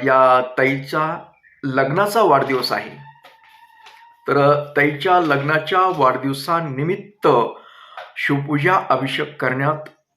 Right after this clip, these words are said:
आला आणि माझ्याकडून त्यांच्या लग्नाच्या वाढदिवसाला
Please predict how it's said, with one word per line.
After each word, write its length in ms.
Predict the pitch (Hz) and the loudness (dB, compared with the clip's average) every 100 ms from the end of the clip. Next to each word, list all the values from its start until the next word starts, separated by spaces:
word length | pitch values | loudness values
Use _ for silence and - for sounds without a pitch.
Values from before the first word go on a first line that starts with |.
| - | 0
आला 540 | 135 147 127 131 139 - _ _ _ _ _ | 4 6 6 4 -2 -14 _ _ _ _ _
आणि 520 | 147 185 170 139 143 - _ _ _ _ | 0 2 0 -2 -6 -14 _ _ _ _
माझ्याकडून 1000 | 143 135 143 143 185 185 151 143 165 190 - _ _ _ _ _ _ - | 0 4 4 4 0 0 0 0 -2 -6 -16 _ _ _ _ _ _ -2
त्यांच्या 680 | 139 143 139 180 185 208 - - _ _ _ _ _ _ - | 0 0 0 0 0 0 -8 -20 _ _ _ _ _ _ -4
लग्नाच्या 1000 | 135 131 139 160 170 - 190 190 196 185 | 0 0 2 0 -2 -2 0 2 2 0
वाढदिवसाला 1120 | 131 127 131 135 143 143 147 147 156 170 190 | 0 0 0 -4 -6 -4 -2 0 0 -2 -2